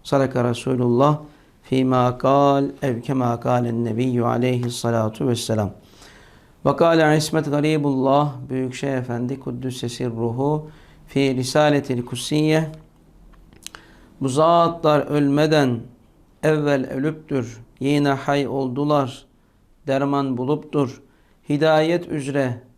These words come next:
davette duruptur. Kamu alemlere rahmet oluptur. Sırat-ı hak budur, hakka gidelim. Cemali ba kemale seyri edelim.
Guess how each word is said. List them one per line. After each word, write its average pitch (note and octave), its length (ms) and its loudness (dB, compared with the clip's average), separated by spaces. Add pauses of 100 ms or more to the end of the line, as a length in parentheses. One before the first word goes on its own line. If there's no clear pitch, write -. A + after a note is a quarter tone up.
davette C#3+ 760 -2
duruptur. C3+ 640 -4 (420)
Kamu D#3+ 600 0
alemlere C#3+ 960 0 (380)
rahmet C3 540 -4
oluptur. C3 640 -4 (300)
Sırat-ı C#3+ 480 0
hak D3+ 340 -4
budur, D#3 400 -2 (140)
hakka C3 400 -4
gidelim. B2+ 720 -2 (420)
Cemali C3 640 0
ba C3+ 220 0
kemale B2 720 -4 (540)
seyri B2+ 520 -4
edelim. A2+ 320 -2